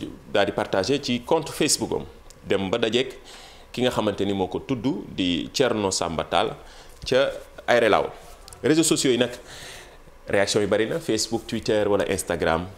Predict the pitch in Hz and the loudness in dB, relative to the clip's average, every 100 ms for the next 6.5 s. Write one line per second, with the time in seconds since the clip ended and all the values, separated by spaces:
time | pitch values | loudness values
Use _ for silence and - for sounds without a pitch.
0 | - 98 107 98 101 98 104 98 107 95 | -12 -8 -2 0 0 0 0 0 0 0
1 | 98 120 110 117 117 127 120 - - 120 | 0 -2 -2 -2 0 -2 -2 -6 -4 -4
2 | - 107 104 85 85 104 - - - - | -2 -2 2 2 2 0 0 -8 -20 -20
3 | - - 131 127 123 117 101 - 92 92 | -20 -8 -2 0 0 0 -2 0 0 0
4 | 104 98 113 123 117 117 - - - - | 0 2 0 2 0 -2 -8 -16 -18 -8
5 | - 85 85 117 113 - 120 110 - 107 | 0 2 2 0 -2 0 0 0 -2 -2
6 | 117 104 - 107 101 | -2 0 2 2 2